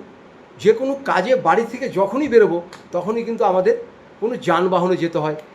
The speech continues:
কেউ স্কুটি চালাচ্ছে, কেউ বাইক চালাচ্ছে, কেউ ফোর হুইলার চালাচ্ছে বা চালাচ্ছেই না। আমাদের গাড়ি, আমি হয়তো যাব বাড়ি থেকে এক জায়গায় যাব,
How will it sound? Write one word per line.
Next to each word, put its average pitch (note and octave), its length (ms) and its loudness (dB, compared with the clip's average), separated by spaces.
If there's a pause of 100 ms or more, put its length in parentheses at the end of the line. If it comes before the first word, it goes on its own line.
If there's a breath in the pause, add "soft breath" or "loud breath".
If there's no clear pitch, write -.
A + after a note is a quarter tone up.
(280)
কেউ A#3 200 4 (140)
স্কুটি G#3 360 -14
চালাচ্ছে, F3+ 500 -4 (280)
কেউ A3+ 140 6
বাইক F3+ 300 0
চালাচ্ছে, F3+ 480 -4 (260)
কেউ G#3 120 0
ফোর A3+ 280 0
হুইলার G#3 280 -2
চালাচ্ছে E3+ 480 -8 (1080)
বা B3+ 120 0
চালাচ্ছেই C4 600 0
না। D#3 160 -2 (840)
আমাদের F3 320 -2
গাড়ি, D3 320 -6
আমি F#3 200 -2
হয়তো G3+ 220 -2
যাব E3+ 320 -2 (300)
বাড়ি D#3+ 180 -2
থেকে E3+ 340 -6 (920)
এক E3 160 -2
জায়গায় F#3+ 200 2
যাব, F#3 360 2